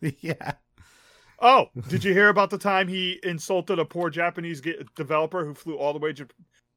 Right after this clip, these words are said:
Speaker 2: from Japan just to meet him and ask him a couple questions about development?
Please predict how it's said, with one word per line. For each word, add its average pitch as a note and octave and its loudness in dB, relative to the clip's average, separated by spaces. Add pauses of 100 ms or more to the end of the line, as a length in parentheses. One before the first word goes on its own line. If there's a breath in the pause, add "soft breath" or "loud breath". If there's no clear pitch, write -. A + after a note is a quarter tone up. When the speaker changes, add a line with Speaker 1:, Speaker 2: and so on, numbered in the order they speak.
(100)
Speaker 2:
from D#3 -2
Japan D#3 -2
just D3 -10
to D#3 -8
meet D3 -12
him D#3 -8
and C3+ -8
ask C#3+ -4
him C#3+ -10
a C3+ -8
couple C3+ -8
questions C#3 -8
about C3+ -8
development? B2+ -8